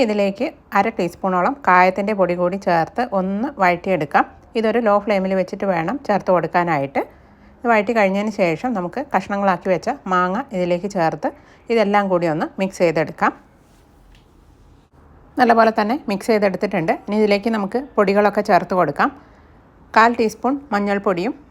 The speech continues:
അര ടീസ്പൂണോളം കാശ്മീരി ചില്ലി പൗഡറുമാണ് ചേർത്ത് കൊടുക്കുന്നത്. ഇത് രണ്ടും ചേർത്ത് ഒന്നുകൂടെ ഒന്ന് മിക്സ് ചെയ്തെടുക്കുകയാണ്. ഇനി നമുക്ക് ഇതിലേക്ക് കുറച്ച് വെള്ളം ഒഴിച്ച് ഈ മാങ്ങാ കഷ്ണങ്ങളൊന്ന് വേവിച്ചെടുക്കണം. ഒരുപാട്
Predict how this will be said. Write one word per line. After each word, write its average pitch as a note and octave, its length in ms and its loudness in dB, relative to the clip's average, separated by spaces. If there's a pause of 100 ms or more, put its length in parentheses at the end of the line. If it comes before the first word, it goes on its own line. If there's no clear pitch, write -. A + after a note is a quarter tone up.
(680)
അര A3 100 4 (120)
ടീസ്പൂണോളം G#3+ 640 0 (180)
കാശ്മീരി G3 500 0
ചില്ലി F#3 240 -4
പൗഡറുമാണ് F3 420 -2 (160)
ചേർത്ത് E3+ 300 2
കൊടുക്കുന്നത്. D#3 460 -4 (760)
ഇത് A3 160 0
രണ്ടും F#3+ 200 0 (100)
ചേർത്ത് E3 300 0 (640)
ഒന്നുകൂടെ G3 340 2
ഒന്ന് F#3 100 -4 (120)
മിക്സ് F3 240 -6
ചെയ്തെടുക്കുകയാണ്. F3+ 600 0 (1400)
ഇനി B3 140 4
നമുക്ക് B3+ 240 2 (380)
ഇതിലേക്ക് A#3 380 4
കുറച്ച് A3+ 320 2
വെള്ളം G#3+ 280 4
ഒഴിച്ച് F#3 280 -2 (200)
ഈ - 100 -6
മാങ്ങാ G3 300 0
കഷ്ണങ്ങളൊന്ന് G#3 540 -4 (120)
വേവിച്ചെടുക്കണം. F#3 720 -2 (420)
ഒരുപാട് G#3+ 300 2